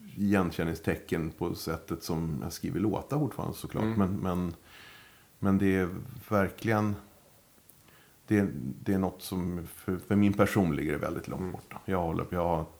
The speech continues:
Speaker 1: hållit på med annat i trettiofem år.
Speaker 2: Ja.
Speaker 1: Som jag känner är viktigare för mig.
Speaker 2: Ja.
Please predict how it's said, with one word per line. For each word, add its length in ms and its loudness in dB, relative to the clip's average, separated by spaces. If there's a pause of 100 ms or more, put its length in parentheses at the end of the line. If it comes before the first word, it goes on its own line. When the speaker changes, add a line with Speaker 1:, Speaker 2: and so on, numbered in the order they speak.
(160)
Speaker 1:
hållit 200 -6
på 100 -2
med 160 0
annat 300 -6
i 40 -4
trettiofem 560 -8
år. 160 -6 (220)
Speaker 2:
Ja. 260 -2 (800)
Speaker 1:
Som 240 -2
jag 200 6
känner 240 0
är 60 0
viktigare 380 -6
för 120 -6
mig. 360 -4 (160)
Speaker 2:
Ja. 200 -6